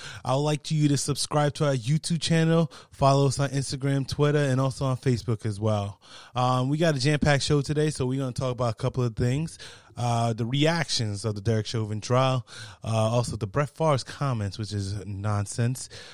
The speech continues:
on there, and, uh, the, obviously the N F L draft that's coming up. What's your team doing at the moment? And also a couple of other things like the Versus, the Grammys, and Mortal Kombat movie,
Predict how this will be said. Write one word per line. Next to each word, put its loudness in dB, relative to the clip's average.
on 0
there, 0
and, 0
uh, 2
the, -2
obviously 0
the 0
N 2
F -2
L 6
draft 6
that's 2
coming 0
up. 2
What's -2
your 0
team -2
doing -2
at -6
the -4
moment? 0
And 0
also 4
a 2
couple 2
of 2
other 2
things 2
like 2
the -2
Versus, 4
the -2
Grammys, 0
and -2
Mortal 4
Kombat 0
movie, -4